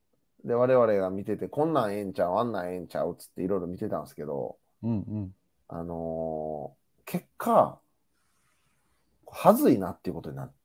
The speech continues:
Speaker 2: なりましてね。
Speaker 1: まあ、あの、いわゆるね、いわゆる王道VTuberのような、
Speaker 2: うん。
Speaker 1: あのー、
Speaker 2: うん。
Speaker 1: なんだろう、キラキラした
Speaker 2: うん。
Speaker 1: タッチの絵ですよね。
Speaker 2: 可愛くて。
Speaker 1: 可愛い、かっこいい。
Speaker 2: かっこよくて。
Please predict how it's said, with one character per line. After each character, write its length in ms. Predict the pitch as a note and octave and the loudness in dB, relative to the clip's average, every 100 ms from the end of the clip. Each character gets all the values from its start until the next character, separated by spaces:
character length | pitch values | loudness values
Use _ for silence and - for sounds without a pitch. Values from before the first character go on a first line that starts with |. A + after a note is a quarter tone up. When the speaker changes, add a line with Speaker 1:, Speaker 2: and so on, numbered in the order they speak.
| - | -14
Speaker 2:
な 80 | |
り 80 | D2+ | -12
ま 100 | D#2+ | -12
し 60 | - | -12
て 80 | C2 | -10
ね。 240 | D#2 - - _ _ _ _ _ _ | -8 -10 -16 _ _ _ _ _ _
Speaker 1:
ま 220 | G#2 F2+ | -8 -4
あ、 60 | F2+ | -2
あ 40 | |
の、 160 | F2 G2 | 2 4
い 80 | G#2+ | 6
わ 140 | C3 | 8
ゆ 100 | D3 | 8
る 120 | A#2+ | 8
ね、 260 | F#2+ C#3+ - - | 6 2 0 0
い 120 | C3 | 4
わ 120 | E3+ | 6
ゆ 120 | G3 | 6
る 300 | F#3 F3+ F3+ | 6 6 6
王 200 | E3 F3+ | 8 8
道 140 | F3 F3 | 10 8
VTuber 720 | D#3 E3+ - F3+ D#3+ C#3+ C#3 | 6 4 4 4 4 4 2
の 100 | D3+ | 2
よ 220 | C#3 A2 | 2 4
う 20 | |
な、 220 | F#2 E2 - _ | 2 0 -4 _
Speaker 2:
う 40 | F#2 | -6
ん。 20 | |
Speaker 1:
あ 60 | F#2 | -4
の 180 | F2+ | -2
ー、 340 | F#2 E2 D#2+ E2 | -2 -2 -4 -2
Speaker 2:
う 20 | |
ん。 40 | |
Speaker 1:
な 100 | F2+ | 0
ん 80 | F#2 | 0
だ 100 | E2 | 0
ろ 240 | D#2+ D2+ - _ _ _ _ _ _ _ | 0 -4 -10 _ _ _ _ _ _ _
う、 40 | - | 2
キ 60 | |
ラ 100 | G2 | 2
キ 120 | - | 4
ラ 120 | F2 E2+ | 4 4
し 80 | |
た 320 | - F2+ E2 - _ _ _ - | 6 6 4 -2 _ _ _ -10
Speaker 2:
う 140 | F#2+ | -6
ん。 40 | F2 | 0
Speaker 1:
タ 80 | |
ッ 100 | A#2+ | 0
チ 140 | - F#2 | 2 0
の 220 | E2+ E2 _ - | 0 -6 _ 0
絵 140 | A2 | 2
で 100 | F#2 | 4
す 100 | - | 2
よ 100 | F#2+ | 0
ね。 140 | A#2+ - _ _ _ _ _ | 0 -4 _ _ _ _ _
Speaker 2:
可 240 | - C#3 | 8 8
愛 400 | D3 D3+ F3+ F#3 | 8 4 2 2
く 180 | C#3 - | 0 0
て。 360 | A2+ G2+ F#2 C2+ _ _ _ | 2 4 2 -2 _ _ _
Speaker 1:
可 240 | - G#2 G2 | -2 4 6
愛 240 | G2 G2+ | 6 4
い、 40 | |
か 100 | F#2+ | 0
っ 80 | E2 | -4
こ 160 | - F#2+ | 4 6
い 160 | G#2 F#2+ | 8 6
い。 40 | |
Speaker 2:
か 160 | - - | 2 -6
っ 20 | |
こ 20 | |
よ 120 | F#3+ - - - - | -4 -4 -6 -6 -6
く 100 | - | -4
て。 420 | - G2+ F#2+ D#2+ | 0 2 4 2